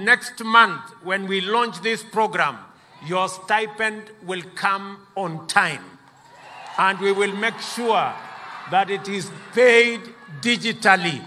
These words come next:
Italipwa bila,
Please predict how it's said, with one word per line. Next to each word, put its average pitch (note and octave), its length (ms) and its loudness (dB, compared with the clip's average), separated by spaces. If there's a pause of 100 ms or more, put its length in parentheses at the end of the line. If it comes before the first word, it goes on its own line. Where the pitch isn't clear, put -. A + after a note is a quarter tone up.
(400)
Italipwa G#3 1040 4 (240)
bila, A3 640 4